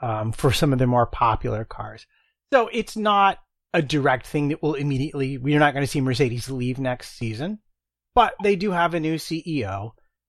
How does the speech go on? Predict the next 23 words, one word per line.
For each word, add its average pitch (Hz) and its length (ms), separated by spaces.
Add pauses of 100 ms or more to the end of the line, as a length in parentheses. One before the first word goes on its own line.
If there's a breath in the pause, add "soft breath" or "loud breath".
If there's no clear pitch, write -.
(120)
And 190 540 (300)
anytime 170 640
you 147 160
see 135 720
someone 143 400
who 127 260
spends 127 400
stupid - 460
amounts 131 340
of 131 80
money 131 260
being 123 280
successful 147 560
at 135 80
a 131 80
thing 127 240
suddenly 139 400
not 127 260
making 139 540
stupid 127 320
amounts 113 320
of 113 60
money, 104 260